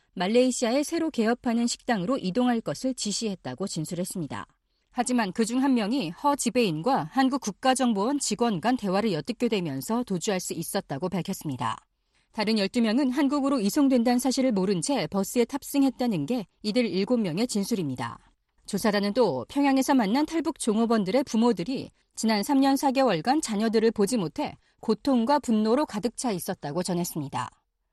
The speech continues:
조사단은 열두 명의 종업원과 가족들을 분리하는 건 반인륜적인 인권 침해라며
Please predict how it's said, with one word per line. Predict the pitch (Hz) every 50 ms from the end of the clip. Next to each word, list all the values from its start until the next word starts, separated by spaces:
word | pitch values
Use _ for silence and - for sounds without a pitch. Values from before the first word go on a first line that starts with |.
| _ _ _
조사단은 | - - 208 - 220 190 185 202 269 294 180 135 143 190
열두 | 202 196 214 - 294
명의 | 277 285 269 262 262 254
종업원과 | - 240 220 240 233 - 180 165 156 151 226 262 285
가족들을 | - - 226 180 262 254 - 240 226 247 233
분리하는 | - 233 226 226 240 208 170 147
건 | 143 214 269 247 180 147 -
반인륜적인 | - 220 214 220 208 190 190 208 214 262 269 262 - 240 202 180 262 277 214
인권 | 190 190 208 214 - - 247 233 220
침해라며 | - - 285 277 285 247 180 135 160 214 226 -